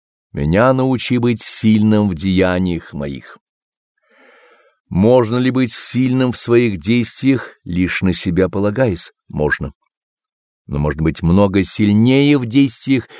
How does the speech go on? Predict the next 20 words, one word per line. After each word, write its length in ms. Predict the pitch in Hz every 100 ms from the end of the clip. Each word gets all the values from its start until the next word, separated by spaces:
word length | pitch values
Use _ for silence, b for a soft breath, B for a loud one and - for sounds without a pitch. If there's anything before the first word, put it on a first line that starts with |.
| B
ведущихся 760 | 101 113 107 123 - 117 - 117
совместно 640 | - 110 98 113 - 113
с 120 | 107 -
владыкой, 640 | 107 98 113 110 101 B B B -
полагая 760 | 107 107 104 95 107 101 92
на 200 | 90 90
нас 600 | 92 95 101 87 - - _ _ -
или 300 | 90 90 92 -
избранного 640 | 110 107 85 92 95 92
водителя 580 | 87 90 98 90 87 87 b b b
всё 440 | - - 123 135
сознание 840 | 127 - 123 101 120 120 107 98 b b
в 60 | -
момент 300 | 92 101 95
совершения 500 | - 90 - 90 85
действия. 420 | 76 73 - 80 _ _ _ _ _ _ _ _ _ _ -
Можно 400 | 90 101 85 87
в 60 | 82
фокусе 720 | - - 127 120 95 - 101
его 240 | 90 85